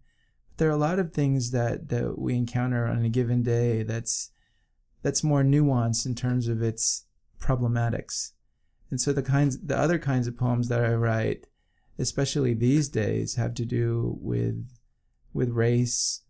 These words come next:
with, uh, with gender, with history, certainly, and, um, and sort of, uh, meditating through some of the complex strands or issues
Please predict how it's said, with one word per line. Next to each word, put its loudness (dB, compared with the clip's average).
with, -4
uh, -2
with -4
gender, -2
with 2
history, 0
certainly, -2
and, 0
um, 0
and 2
sort -2
of, 0
uh, 0
meditating 2
through 0
some 0
of 0
the 0
complex -2
strands -2
or 0
issues -2